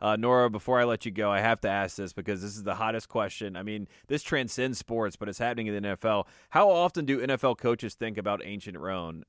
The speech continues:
Uh, <laughs> how, <laughs> how often do N F L coaches think about ancient Rome in your estimation,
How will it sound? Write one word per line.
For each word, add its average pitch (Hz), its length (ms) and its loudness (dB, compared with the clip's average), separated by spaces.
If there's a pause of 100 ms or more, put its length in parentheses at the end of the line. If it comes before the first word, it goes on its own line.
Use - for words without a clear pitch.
(160)
Uh, 107 160 0 (220)
<laughs> - 220 -20
how, 180 260 10
<laughs> - 600 0
how 202 240 12
often 175 320 10
do 151 160 8
N 151 80 12
F 143 80 8
L 139 120 10
coaches 123 340 4
think 127 160 2
about 120 180 4
ancient 117 340 -4
Rome 110 300 -2
in 110 220 -2
your 147 200 4
estimation, 107 880 -2